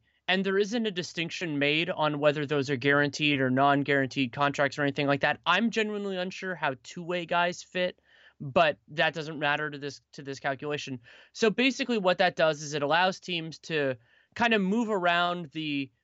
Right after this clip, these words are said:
pieces a little bit without feeling as constrained. And so there are times, the L A Clippers, I believe right now, have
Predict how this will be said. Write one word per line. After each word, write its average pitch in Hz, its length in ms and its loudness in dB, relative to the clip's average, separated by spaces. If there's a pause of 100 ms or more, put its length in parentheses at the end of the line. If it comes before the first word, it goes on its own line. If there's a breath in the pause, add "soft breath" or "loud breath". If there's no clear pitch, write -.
(140)
pieces 208 440 -6
a 156 60 -2
little 151 280 2
bit 147 260 0
without 170 480 0
feeling 160 360 -2
as 135 120 -6
constrained. 123 560 -10
And 120 100 -8
so 160 140 0
there 220 160 4
are 214 60 2
times, 190 400 0 (320 loud breath)
the 170 160 4
L 202 160 6
A 233 80 4
Clippers, 180 580 -2
I 156 100 2
believe 160 320 -6
right 156 200 0
now, 147 300 2
have 143 420 -2